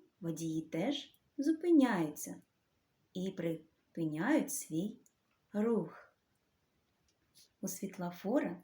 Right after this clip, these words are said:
для пішоходів є ще один помічник. Ось такий пішохідний знак. Якщо він розташований повз дороги, це означає, що пішоходи можуть переходити в цьому місці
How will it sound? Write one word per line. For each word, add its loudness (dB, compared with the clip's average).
для -6
пішоходів -4
є 0
ще 0
один -2
помічник. -4
Ось 0
такий -2
пішохідний -2
знак. 2
Якщо 0
він -2
розташований -4
повз -2
дороги, -2
це -2
означає, 0
що -6
пішоходи 0
можуть -2
переходити -4
в -6
цьому -8
місці -4